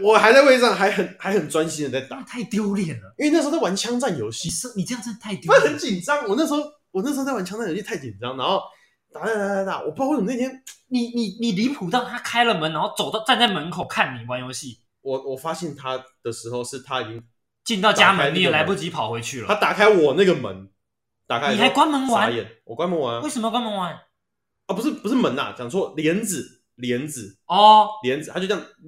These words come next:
Speaker 1: 掀开帘子，然后就，“你在干嘛？”这样，我就跳开。
Speaker 2: 不及格，不及格。我，我是完全不会发生，我顶多就是像刚刚那种很热没有办法处理。
Speaker 1: 可是我，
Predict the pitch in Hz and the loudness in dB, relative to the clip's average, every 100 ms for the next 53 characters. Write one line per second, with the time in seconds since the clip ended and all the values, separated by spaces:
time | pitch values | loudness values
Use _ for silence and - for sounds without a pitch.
0 | 160 _ - - - 170 170 165 120 120 | -18 _ -20 -12 -2 -2 0 -2 -2 -6
1 | 107 107 123 - _ _ _ _ _ - | -10 -10 -10 -14 _ _ _ _ _ -6
2 | 160 170 101 90 _ _ _ _ 98 98 | 0 0 -2 -10 _ _ _ _ -20 -20
3 | 98 - - - 107 107 92 90 _ _ | -20 -16 -14 -10 -10 -10 -14 -16 _ _
4 | 135 113 110 - - _ _ _ _ 135 | -18 -16 -16 -20 -20 _ _ _ _ -10
5 | 139 135 151 143 208 151 160 156 147 156 | -10 -10 -8 -6 -6 -4 -2 -2 -4 -4
6 | 160 147 170 185 156 156 185 175 185 180 | -2 -4 -2 -4 -4 0 0 0 -4 -6
7 | - _ _ _ 220 185 190 185 180 135 | -12 _ _ _ -2 0 0 0 0 -2
8 | 160 123 175 147 127 135 143 127 104 101 | -4 -2 -2 -2 -2 -4 -4 -4 -10 -14
9 | 104 92 _ _ _ - 277 349 - _ | -14 -18 _ _ _ -14 -6 -6 -6 _
10 | _ _ 160 | _ _ -16